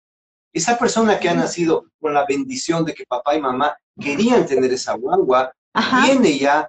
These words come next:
Speaker 1: un inicio de Venus muy bueno. La persona que no lo tiene anda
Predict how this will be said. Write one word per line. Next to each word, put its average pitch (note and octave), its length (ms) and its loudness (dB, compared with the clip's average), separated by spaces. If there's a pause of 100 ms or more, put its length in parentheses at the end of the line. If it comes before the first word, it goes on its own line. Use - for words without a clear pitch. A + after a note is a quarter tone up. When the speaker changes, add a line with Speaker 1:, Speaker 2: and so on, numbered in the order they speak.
(160)
Speaker 1:
un F3 240 2
inicio F#3 760 2 (420)
de D3 160 2
Venus F#3+ 560 4 (360)
muy G3+ 340 2
bueno. C3 540 0 (320)
La E3 220 2
persona B3+ 400 2
que F#3+ 160 2
no F#3+ 160 6
lo E3 180 6
tiene G3 380 -2 (420)
anda G3+ 480 2